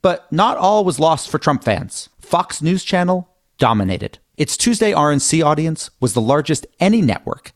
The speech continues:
has ever recorded for night two of an R N C. On Wednesday night, it averaged seven point one million views at ten P M, while no other network even hit two million, not even the broadcast channels,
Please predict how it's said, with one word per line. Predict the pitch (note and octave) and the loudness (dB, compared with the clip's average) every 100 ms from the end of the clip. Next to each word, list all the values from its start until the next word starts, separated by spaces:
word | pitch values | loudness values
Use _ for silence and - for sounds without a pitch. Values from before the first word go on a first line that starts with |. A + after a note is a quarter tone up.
| - | -2
has | D3+ - - | -2 -2 0
ever | F#3 G3+ | 0 2
recorded | F#3+ F3+ F3 D#3+ - - - | 0 0 0 0 -4 -10 -4
for | C#3+ | 0
night | C3 C3+ - | 2 2 0
two | - | 0
of | D3 | 2
an | C3 | 2
R | G#2 G#2+ | 2 2
N | G#2 | 2
C. | - C#3 G2 - _ - | 2 0 0 -6 _ -2
On | C3 A2+ | 0 2
Wednesday | E3+ E3+ G3+ | 2 2 2
night, | G3 G#3+ - - | 2 0 -4 -4
it | D3 | 0
averaged | D#3 D#3+ D#3+ - - | 0 0 -4 -6 -10
seven | - - F3+ A3 | -6 -2 0 0
point | G#3 - F3 - | -2 -4 -4 -4
one | B2 D#3 D#3+ C3+ | 0 0 2 2
million | C#3+ E3+ F3+ F3 | 2 2 2 0
views | C3 C#3 C#3+ A2 | 0 2 2 2
at | A#2 | -2
ten | - B2 | 0 0
P | A2+ B2 | 2 2
M, | A#2 F#2+ F#2+ _ _ - | 2 0 -4 _ _ 2
while | C#3 | 2
no | D3+ F#3+ | 4 2
other | F3 F#3+ | 2 2
network | C3 G#2+ A2 G#2+ - | 0 0 -2 -2 -2
even | E3+ E3 | -2 0
hit | C3+ D3 - | 0 -2 -4
two | - G#3 | -4 0
million, | F3+ A2 G2 - - _ _ - | 2 2 -2 -6 -12 _ _ -2
not | F3 | 0
even | A3+ G#3 | 2 0
the | D3 | 0
broadcast | - C#3+ F3 - G2+ F#2+ - | 0 2 2 0 -4 -4 -2
channels, | G#2 - - | -2 -4 -10